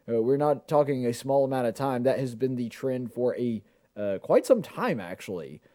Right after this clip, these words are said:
I would say, I, I think that that trend started maybe mid to late April. So we've been in that pattern for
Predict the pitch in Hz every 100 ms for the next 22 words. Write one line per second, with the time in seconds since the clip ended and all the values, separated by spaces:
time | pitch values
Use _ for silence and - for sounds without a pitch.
0 | _ 110 160 170 170 156 147 139 - 120
1 | 160 156 131 117 135 - 156 143 127 -
2 | - 131 139 139 139 139 131 123 127 135
3 | 127 127 123 113 117 135 127 139 120 107
4 | 127 - 107 113 147 175 185 - _ _
5 | _ - 151 139 131 208 170 180 180 160
6 | 156 - 160 170 131 113 110 127 127 120